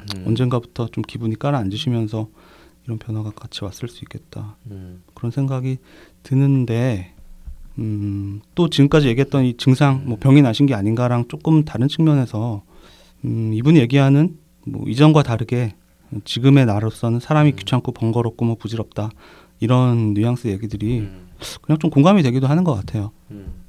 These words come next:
Speaker 2: 왜냐면은 살면서, 나이 들면서 어떤 각자 있는 위치, 역할이 바뀌다 보면
Speaker 1: 음.
Speaker 2: 이전의 관계, 그리고 관계라는 이슈 자체에 갖는 관심에, 그리고 에너지에 좀 불가피한 변화가 오기 마련인 것 같거든요.
Speaker 1: 음.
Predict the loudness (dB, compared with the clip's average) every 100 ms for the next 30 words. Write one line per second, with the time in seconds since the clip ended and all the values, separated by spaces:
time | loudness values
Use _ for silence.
0 | -14 -6 -2 0 2 2 2 0 -6 -16
1 | 0 4 6 6 4 4 2 6 6 6
2 | 4 0 0 -2 -8 _ _ _ _ _
3 | -12 -2 -2 -2 -6 -4 2 4 4 4
4 | 0 -4 -2 -2 -2 -2 -2 -4 -6 -2
5 | 0 0 0 0 -4 -10 _ _ -20 -14
6 | -8 0 4 4 4 0 -2 -2 -6 -8
7 | _ -8 -8 0 2 4 4 2 2 0
8 | 0 2 2 2 0 -2 -8 -10 -6 -6
9 | -2 0 0 0 0 0 2 2 2 -2
10 | -6 _ _ _ -4 0 0 0 -2 -4
11 | -4 -8 -20 -18 -20 _ -8 -4 -4 -2
12 | -2 0 2 2 0 -4 -6 _ _ -6
13 | -4 -4 -2 -2 0 -2 -4 -8 -14 _
14 | -10 -6 -4 -6 -8 -20